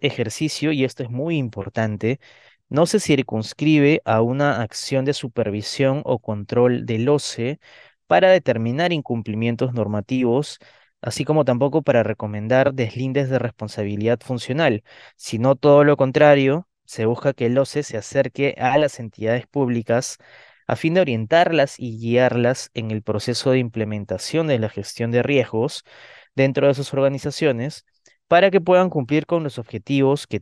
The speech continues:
se tracen y conseguir satisfacer las necesidades públicas de sus localidades en el momento adecuado y oportuno.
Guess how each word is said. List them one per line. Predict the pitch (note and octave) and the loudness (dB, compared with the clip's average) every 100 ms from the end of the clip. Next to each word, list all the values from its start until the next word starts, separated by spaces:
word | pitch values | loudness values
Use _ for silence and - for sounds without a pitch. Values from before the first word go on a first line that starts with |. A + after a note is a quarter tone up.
| _ | _
se | - - | -12 -8
tracen | - D3+ - - A#2+ D#3+ - - _ - | 2 2 2 -2 -4 -4 -8 -16 _ -6
y | F3 | -2
conseguir | F3+ E3+ C3 C3+ D3 | 0 0 2 2 2
satisfacer | D#3 C3 A2+ G#2+ B2+ B2+ | 0 -2 -8 -8 -4 -2
las | C3+ | -4
necesidades | B2 - - G#2+ A#2+ - | -6 -10 -2 2 2 0
públicas | C#3 C3+ C3 - C#3 | -2 -2 -2 0 0
de | C3 | 0
sus | - G#2+ - - | -8 -12 -14 -14
localidades | A2+ A2+ A#2 B2 E3 D3+ C#3+ D#3 - | -6 -4 -2 2 4 4 4 0 -8
en | D#3+ | -6
el | F3 | -4
momento | D#3+ C#3+ C#3+ C#3 D3+ | -4 -4 -4 -2 0
adecuado | C3 G#2+ A#2+ A#2 B2 | 2 0 0 2 2
y | |
oportuno. | A2+ G2 G2 F#2 F2 | 0 -4 -10 -10 -12